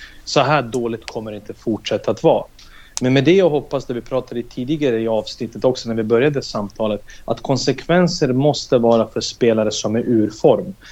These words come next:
Att de som är bakom känner också att de får chansen och får sina matcher. Så det är inte vi byter en startuppställning hela tiden, men vi behåller vissa platser som är väldigt kritiska. Till exempel att splittra på, eh, McTominay och Fred.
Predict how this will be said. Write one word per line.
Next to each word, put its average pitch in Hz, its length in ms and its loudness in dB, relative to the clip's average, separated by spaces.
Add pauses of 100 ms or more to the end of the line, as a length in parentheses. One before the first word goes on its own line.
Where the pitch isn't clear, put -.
(140)
Att 127 220 0
de 160 240 2
som 135 200 -8
är 131 60 -6
bakom 147 640 -4
känner 131 260 -10
också 123 260 -6
att 117 80 -6
de 135 200 -6
får 208 280 0 (160)
chansen 117 420 -2
och 113 120 -10
får 156 140 0
sina 123 280 -2
matcher. - 580 -4 (240)
Så - 140 -8
det 131 100 2
är - 20 4
inte 143 200 0
vi 139 140 2
byter 170 540 2
en 139 100 -2
startuppställning 147 920 0
hela 127 220 -4
tiden, 110 460 -6 (220)
men 131 120 0
vi 127 280 0
behåller 175 480 4
vissa 135 360 -6
platser - 460 -6
som 120 180 -8
är 117 40 -6
väldigt 120 300 -6
kritiska. 151 640 -4
Till 156 160 2
exempel 143 420 -2
att 127 100 0
splittra - 460 0
på, 120 340 0 (280)
eh, 127 120 4
McTominay 123 560 0
och 117 80 -4
Fred. 135 260 0